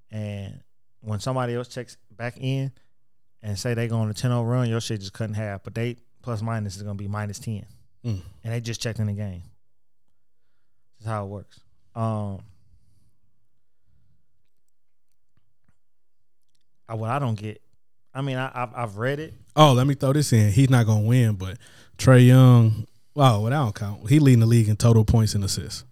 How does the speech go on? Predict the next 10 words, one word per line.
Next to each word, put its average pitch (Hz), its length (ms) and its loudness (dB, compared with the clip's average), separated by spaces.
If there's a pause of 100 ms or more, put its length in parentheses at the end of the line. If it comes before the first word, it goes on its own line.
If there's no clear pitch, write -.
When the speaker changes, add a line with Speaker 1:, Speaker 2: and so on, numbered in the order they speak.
(640)
Speaker 2:
Total. 90 340 0 (340)
But 98 220 -10
Speaker 1:
Yeah. 90 220 -18 (800)
Speaker 2:
they 95 120 -2
also 101 220 0
want 90 100 -8
to 95 60 -6
play 85 180 -2
in. 65 220 -20 (280)
But 110 260 -20